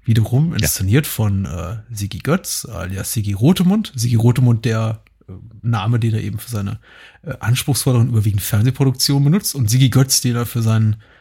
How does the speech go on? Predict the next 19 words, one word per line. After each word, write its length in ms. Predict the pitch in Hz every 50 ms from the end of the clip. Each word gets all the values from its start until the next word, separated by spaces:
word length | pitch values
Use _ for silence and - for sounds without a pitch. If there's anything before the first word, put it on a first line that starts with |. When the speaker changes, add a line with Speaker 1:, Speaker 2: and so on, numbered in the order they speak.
| _ _
Speaker 1:
seine 180 | - 104 104
Klamotten 460 | 104 - - 110 107 147 175 - 175
und 160 | 147 123 113 -
Komödien 420 | - 120 127 120 113 113 95 90
benutzt. 400 | 87 - - - - - - -
Und, 380 | - 95 95 98 104 - - -
äh, 320 | - 78 80 82 - 104 - _ - - - - - _ _ _ _ _ _ _ _ _
auch 180 | - 107 - -
dies 200 | - 123 - 143
eine 120 | 135 113 107
dieser 240 | 117 156 156 175 -
Filmproduktion 580 | - 143 127 - 123 117 110 - - 123 120 -
aus 100 | 107 -
dem 80 | - 107
Jahr 100 | 107 104
neunzehnhundertfünfundachtzig. 840 | 101 98 - 101 - - - 104 - - 147 - - - 208 - - - - - -
Und 140 | - 151 131
die 80 | 143 143
Inhaltsangabe, 560 | 147 196 196 185 - 117 107 104 107 123 170